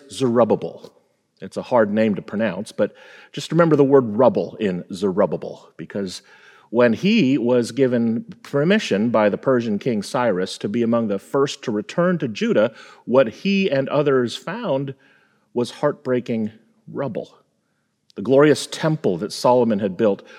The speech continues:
was now reduced to rubble, and it was the work of Zerubbabel to rebuild that place of worship. And most of us who are joining together this morning know what he was feeling, because we can't wait to get back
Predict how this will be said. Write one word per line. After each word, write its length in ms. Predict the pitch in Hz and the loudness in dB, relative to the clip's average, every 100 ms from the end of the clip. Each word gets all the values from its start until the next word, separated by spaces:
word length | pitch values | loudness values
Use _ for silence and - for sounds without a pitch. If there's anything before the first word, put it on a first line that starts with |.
| - | -6
was 180 | 113 104 | -4 0
now 160 | 104 | 0
reduced 560 | 120 131 104 95 - - | 0 0 -2 -4 -6 -12
to 140 | - | -4
rubble, 600 | 120 101 131 107 87 - - | -4 -2 -6 -6 -8 -12 -12
and 200 | 101 101 | -8 -6
it 160 | 110 | -4
was 200 | 101 104 | -4 -6
the 80 | - | -4
work 360 | 107 110 113 117 | -2 0 0 -2
of 120 | 104 | -8
Zerubbabel 880 | 98 98 101 147 131 92 82 131 - - - - - - _ - | -4 -2 0 2 2 0 -4 -6 -10 -20 -20 -20 -20 -20 _ -4
to 80 | 117 | 2
rebuild 640 | 135 123 156 170 101 85 - | 2 4 6 6 4 -2 -12
that 300 | - 110 107 | -4 -2 -2
place 300 | - 113 101 | -2 -2 0
of 100 | 104 | -4
worship. 480 | 98 110 113 - - - _ _ _ _ _ - | -4 -8 -8 -14 -16 -20 _ _ _ _ _ -6
And 80 | 110 | 4
most 240 | 160 202 | 4 4
of 100 | 190 | 2
us 220 | 135 131 - | 2 2 -2
who 180 | 135 | 0
are 180 | 120 110 - - - - | 0 0 -6 -20 -20 -6
joining 320 | 107 139 131 | 2 4 2
together 400 | 113 120 131 131 | 0 2 2 2
this 220 | 110 113 | 0 -2
morning 340 | 123 120 123 117 | -2 -2 0 0
know 260 | 135 180 135 104 | 0 0 2 0
what 240 | - 120 - | 0 -2 -2
he 180 | - 135 | -4 -2
was 240 | 139 135 | -2 -4
feeling, 520 | - 156 175 95 - _ - | -8 -6 -6 -8 -14 _ -20
because 300 | - - 101 | -20 -14 -8
we 140 | 107 | -6
can't 320 | 143 - 160 - | -6 -6 -6 -4
wait 440 | 110 143 190 - | -2 0 -2 -6
to 80 | - | -8
get 260 | 202 202 - | -4 -6 -4
back 360 | 95 160 - | -8 -8 -14